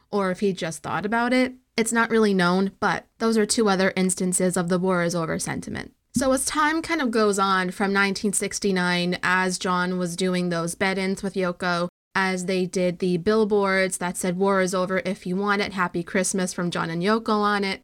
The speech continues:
As time went on, John would end up releasing Imagine, and that song is one of his most popular songs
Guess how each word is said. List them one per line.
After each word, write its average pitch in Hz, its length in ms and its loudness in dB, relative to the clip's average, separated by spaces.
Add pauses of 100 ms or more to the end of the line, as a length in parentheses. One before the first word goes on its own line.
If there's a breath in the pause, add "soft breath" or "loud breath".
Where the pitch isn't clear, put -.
As - 100 -6
time 254 240 2
went 262 140 4
on, 226 280 0
John 196 240 -2
would 196 120 -2
end 196 180 -4
up 185 140 -6
releasing 185 580 0
Imagine, 269 760 2 (220 loud breath)
and 190 340 -2
that 180 200 -2
song 320 420 0
is 220 180 0
one 220 160 2
of 208 120 -2
his 196 180 -2
most 175 260 -2
popular 196 520 0
songs - 600 -6